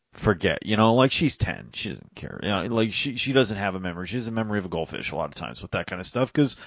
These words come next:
other things get in the way, you know. You got a kid's social agenda. I get up at, uh, about six thirty,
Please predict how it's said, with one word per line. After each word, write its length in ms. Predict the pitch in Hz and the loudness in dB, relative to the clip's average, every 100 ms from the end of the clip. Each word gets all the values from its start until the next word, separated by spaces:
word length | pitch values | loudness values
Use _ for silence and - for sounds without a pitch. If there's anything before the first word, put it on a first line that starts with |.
| - | 2
other 140 | 214 | 4
things 240 | 202 202 180 | 6 4 6
get 160 | 220 | 6
in 80 | 226 | 8
the 80 | 240 | 10
way, 240 | 262 110 | 10 8
you 120 | 80 107 | 4 2
know. 140 | 135 | 2
You 120 | 135 | 6
got 120 | 131 | 6
a 40 | 120 | 4
kid's 340 | - 160 143 | 2 0 2
social 340 | 175 156 110 90 | 2 2 2 0
agenda. 340 | 85 69 57 _ _ _ _ _ _ _ _ _ _ _ | -2 -8 -12 _ _ _ _ _ _ _ _ _ _ _
I 220 | 131 196 | 0 0
get 220 | 170 196 | 4 10
up 200 | 175 160 | 10 10
at, 460 | 135 127 110 - - | 8 6 4 -2 2
uh, 380 | 113 113 117 117 | 4 6 8 6
about 220 | 117 143 | 4 0
six 300 | - 151 - | 0 0 2
thirty, 440 | 147 147 170 170 | 4 6 4 -2